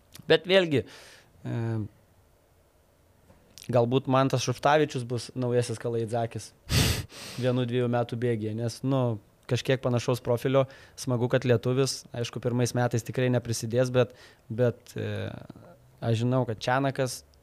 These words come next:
žino, kokio profilio žaidėjus jis ima. Aš nežinau, iš kur jis tą informaciją susirenka, kaip jis to žaidėjus atsirenka, bet pas jį komandoj ateina visi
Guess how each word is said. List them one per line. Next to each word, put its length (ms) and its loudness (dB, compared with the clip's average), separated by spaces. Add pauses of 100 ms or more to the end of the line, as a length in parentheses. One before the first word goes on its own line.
(180)
žino, 500 0
kokio 420 -4 (120)
profilio 480 -4
žaidėjus 440 -4
jis 160 -10
ima. 240 -2 (240)
Aš 260 4
nežinau, 560 2
iš 160 2
kur 160 2
jis 140 0
tą 140 -6
informaciją 640 -4
susirenka, 640 -2 (300)
kaip 280 2
jis 120 -4
to 120 -2
žaidėjus 460 -2
atsirenka, 580 -4 (320)
bet 340 0 (220)
pas 180 -4
jį 160 -2
komandoj 680 0
ateina 480 -4
visi 400 -6